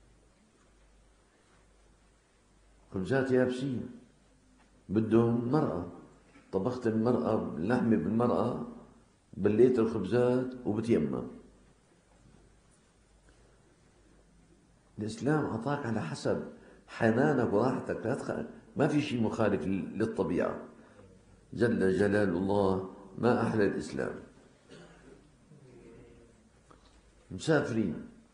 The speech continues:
واخذين معنا طحين مشان خبز، بدنا نعجن، بدنا نتغسل. في جنابة.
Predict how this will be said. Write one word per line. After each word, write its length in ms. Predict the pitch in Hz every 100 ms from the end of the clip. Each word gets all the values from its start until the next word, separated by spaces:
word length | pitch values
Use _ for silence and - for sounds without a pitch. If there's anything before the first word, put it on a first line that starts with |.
| _ _ _ _ _ - _ _ -
واخذين 440 | 120 113 135 131
معنا 340 | 120 135 127
طحين 520 | 123 - 139 107 92 - - - - _ _ _ _ _ -
مشان 200 | 131 131
خبز، 560 | 143 104 87 - - - - _ _ - - _ _ - - - - _ _ _ - - _ _ _ _ 117
بدنا 220 | 117 127
نعجن، 540 | 139 135 98 90 - - - - - - - - _ _ _ - _ _ _ _ _ _ _ -
بدنا 220 | 117 135
نتغسل. 600 | 135 107 110 - 104 87 - - - - - - - _ _ _ _ _ _ - - - _ _ _ _ -
في 320 | 95 139 120
جنابة. 500 | 127 120 113 -